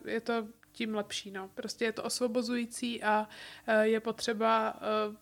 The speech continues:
potom už si jakoby jenom vlastně ustát ten svůj názor. Eh, nejčastěji právě je to těžký právě před těma členama té rodiny, že jo,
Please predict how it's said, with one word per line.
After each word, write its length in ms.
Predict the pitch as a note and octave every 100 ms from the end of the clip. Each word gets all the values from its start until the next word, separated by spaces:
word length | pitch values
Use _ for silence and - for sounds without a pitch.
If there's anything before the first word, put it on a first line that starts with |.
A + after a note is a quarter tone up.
| -
potom 340 | A3+ A3 A3
už 120 | A#3
si 140 | - A#3
jakoby 320 | A3 A3 A3+
jenom 200 | A3 A3+
vlastně 300 | G#3+ - A#3+
ustát 520 | A3+ - - A3 A3+
ten 180 | A3 A3
svůj 240 | - A#3
názor. 480 | G#3+ G3+ G3 F#3 -
Eh, 720 | - - - - G#3 G3+ G3+
nejčastěji 560 | G#3 A3 B3 A#3+ B3+ A#3+
právě 640 | A#3+ A#3 A3+ A#3 A3+ A3+
je 140 | A#3 A3+
to 100 | A3+
těžký 380 | A3 - - A3
právě 280 | A#3 A3+
před 160 | A3 A3+
těma 200 | A#3 A3
členama 440 | A3 A#3 A3 A3
té 180 | G#3 G#3
rodiny, 500 | G#3 G#3+ A#3+ A#3 A#3
že 140 | A3+ A3+
jo, 240 | A3